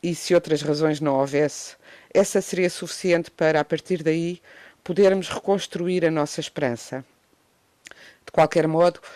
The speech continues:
quando as saídas não são claras e a clareza de alguns já redundou em fracasso, as pessoas são tentadas a refugiar-se no ódio. Quem me conhece mesmo só de vista, sabe imediatamente que esse não é um lugar que me seduza.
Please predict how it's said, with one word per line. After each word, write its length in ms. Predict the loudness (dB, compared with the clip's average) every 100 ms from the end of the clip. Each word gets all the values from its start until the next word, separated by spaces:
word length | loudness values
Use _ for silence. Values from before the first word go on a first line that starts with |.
| -20 -20 0
quando 160 | 0 2
as 120 | 0
saídas 440 | 0 0 2 0
não 180 | 2 0
são 220 | 2 -2
claras 680 | 0 2 2 2 0 -4 -14 -18 -20 -8
e 140 | 0
a 40 | 0
clareza 760 | 2 6 6 6 2 2 -2
de 160 | 0 2
alguns 720 | 2 2 -2 -2 -4 -8 -14 _ -12
já 220 | -2 -2
redundou 440 | -2 -4 -2 0 0
em 60 |
fracasso, 680 | -2 -6 -2 -2 -2 -6 -14 _ -20 -20 -20 -20 _ -4
as 140 | -4
pessoas 380 | -4 -4 2 2
são 200 | 2 0
tentadas 680 | 2 0 0 0 2 2 0
a 60 | -2
refugiar-se 840 | -4 -8 -4 0 4 2 0 -4
no 220 | 0 4
ódio. 420 | 6 4 0 -10 -12 _ _ _ _ _ -20 -20 -20 _ -2
Quem 140 | 2
me 80 | 2
conhece 560 | 0 0 4 4 2 -2
mesmo 260 | -2 -2
só 220 | -4 0 0
de 100 | 0
vista, 480 | -6 -6 -6 -8 -8 _ -20 -20
sabe 380 | -12 0 0 2
imediatamente 840 | 0 2 2 2 -2 0 -2 -4
que 200 | -8 -4
esse 240 | -4 -4 -2
não 120 | 0
é 60 | 2
um 140 | 0
lugar 260 | 0 0 0
que 100 | -6
me 80 |
seduza. 680 | -8 -8 -8 -8 -6 -8 -8